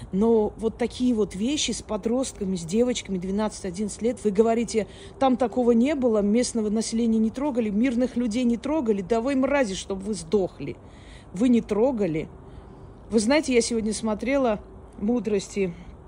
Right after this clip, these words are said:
Был такой, э, ой, халиф Абу Талиб. Так вот, у него есть такая мудрая притча, фраза. Он говорит:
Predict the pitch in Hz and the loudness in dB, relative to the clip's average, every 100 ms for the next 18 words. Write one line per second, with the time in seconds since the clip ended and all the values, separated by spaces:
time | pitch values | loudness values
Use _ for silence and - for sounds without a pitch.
0 | - - - - - - - - - 220 | -20 -20 -18 -20 -20 -20 -18 -14 -2 0
1 | 214 202 214 196 170 175 170 160 - - | 0 0 2 0 0 -6 -12 -12 -14 -12
2 | 170 - - - - - - - - - | -12 -14 -18 -18 -18 -18 -18 -20 -20 -20
3 | - - - - - - 190 - - - | -20 -20 -20 -20 -12 -6 -6 -6 -8 -8
4 | - - - - 202 - 185 240 240 214 | -8 -12 -16 -16 -14 -4 -2 0 0 -2
5 | 196 226 214 208 302 - - - - - | -2 -2 0 0 -2 -6 -20 -20 -20 -20
6 | - 190 220 190 214 220 220 214 - 175 | -14 -8 -6 -4 -2 -2 0 -2 -4 -6
7 | 202 185 185 202 185 175 208 262 - 202 | -2 -2 -2 -4 -4 -6 -6 -10 -6 -6
8 | 180 - 190 - 190 170 156 156 151 - | -8 -10 -12 -6 -2 -2 -4 -6 -8 -10
9 | 180 196 190 202 196 175 | -6 -6 -4 -4 -2 -4